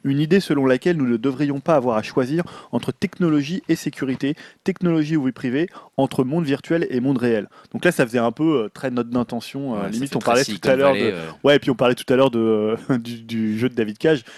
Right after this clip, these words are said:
Speaker 1: Ça fait un peu une sorte de, euh,
Speaker 2: <laughs>
Speaker 1: voilà, de promotion à la fois de l'intelligence artificielle, de ce que pourrait être le futur, puisque eux, ils, ils présentent ça comme le futur de l'ordinateur.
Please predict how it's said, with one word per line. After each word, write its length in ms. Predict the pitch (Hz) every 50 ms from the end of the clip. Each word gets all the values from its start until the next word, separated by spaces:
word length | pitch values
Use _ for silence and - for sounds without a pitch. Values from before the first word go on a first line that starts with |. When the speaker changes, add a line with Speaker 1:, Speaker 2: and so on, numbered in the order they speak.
| - -
Speaker 1:
Ça 120 | - - 117
fait 100 | - 117
un 80 | 120
peu 220 | 120 - 165 165 160
une 80 | 143
sorte 240 | 123 - 143 127 120
de, 80 | 120 123
euh, 240 | 127 123 120 113 107 - -
Speaker 2:
<laughs> 140 | 156 - -
Speaker 1:
voilà, 140 | 131 143 143
de 120 | - 156
promotion 500 | 131 131 139 135 131 - - 156 151 160
à 100 | 135 127
la 80 | 123 123
fois 120 | - 139
de 40 | 127
l'intelligence 380 | 120 113 127 117 113 117 110 -
artificielle, 640 | 113 - - - - - 131 139 143 147 147 139
de 80 | 123 120
ce 80 | - -
que 80 | -
pourrait 280 | 113 - - 117 117 113
être 80 | 107 90
le 40 | 110
futur, 300 | - - 127 - 190 185 - - - - - -
puisque 160 | - - -
eux, 160 | 143 359 359 -
ils, 240 | 170 143 123 131 - -
ils 120 | 151 131
présentent 320 | - - - 143 127 127 -
ça 100 | - 170
comme 260 | - 165 156 151 - -
le 120 | - 120
futur 320 | - - - 139 - 160 156
de 60 | 143
l'ordinateur. 500 | 135 120 117 123 120 117 107 - 98